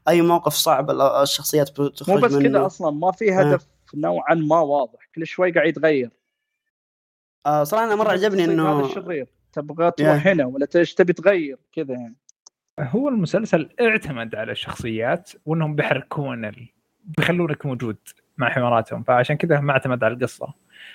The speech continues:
Speaker 3: آه، لكن هذا، هذا سبب مشكلة مرة كبيرة لسيلفي، مثل ما قال، آه، سلطان. آه، يعني، حسيت لو على الأقل أعطوها حلقة زيادة villain، آه،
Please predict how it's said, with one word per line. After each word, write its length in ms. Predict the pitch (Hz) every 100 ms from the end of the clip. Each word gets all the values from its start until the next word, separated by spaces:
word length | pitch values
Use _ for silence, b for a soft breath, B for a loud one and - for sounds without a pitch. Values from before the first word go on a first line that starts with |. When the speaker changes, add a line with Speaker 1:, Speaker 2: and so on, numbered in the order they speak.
| B B 143
Speaker 3:
آه، 960 | 139 131 127 123 123 120 120 127 127 -
لكن 480 | 147 202 294 - 202
هذا، 300 | 240 233 208
هذا 220 | 185 220
سبب 500 | 180 196 147 123 120
مشكلة 340 | 143 - 135 127
مرة 200 | 139 131
كبيرة 380 | - 131 123
لسيلفي، 440 | 113 - 120 104 110 _ _ _ _ _ -
مثل 160 | 156 156
ما 100 | 139
قال، 360 | 127 123 113 110 _ 135
آه، 500 | 123 117 113 113 117
سلطان. 380 | - 120 127 - B B B B B _ _ -
آه، 800 | 123 120 117 117 120 113 113 - _ _ _ _
يعني، 680 | 143 131 143 151 147 143 143
حسيت 420 | 139 175 180 370 494
لو 300 | 480 440 392
على 220 | 269 277
الأقل 360 | 247 220 - 247
أعطوها 360 | 214 214 196 208
حلقة 380 | 226 233 -
زيادة 640 | 196 156 170 180 196 214 214
villain، 840 | 175 151 165 165 185 202 220 254 - _ _ _ 135
آه، 600 | 131 127 - 135 135